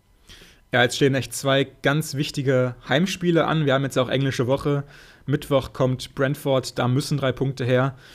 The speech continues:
Ansonsten, Villa ist auch immer ein sehr unruhiger Verein, wird's vielleicht wieder sehr unruhig. Ähm, eine Mannschaft, die gerade die Unruhe schon etwas hinter sich hat,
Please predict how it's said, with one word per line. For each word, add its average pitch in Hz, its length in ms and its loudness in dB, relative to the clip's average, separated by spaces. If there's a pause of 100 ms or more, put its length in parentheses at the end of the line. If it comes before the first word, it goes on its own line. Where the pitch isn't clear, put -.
(200)
Ansonsten, 131 840 -2 (280)
Villa 135 280 4
ist 147 140 -2
auch 131 80 0
immer 131 120 2
ein 127 80 0
sehr 127 160 0
unruhiger 147 380 4
Verein, 131 440 0 (580)
wird's - 500 -4 (140)
vielleicht 131 600 2
wieder 135 240 4
sehr 117 160 0
unruhig. 123 560 0 (480)
Ähm, 131 540 0 (220)
eine 156 580 4
Mannschaft, 156 500 -2
die 151 80 -4
gerade 143 220 4
die 143 100 0
Unruhe 147 340 4
schon 151 120 0
etwas - 460 -4 (400)
hinter 185 440 4
sich 165 220 2
hat, 170 300 2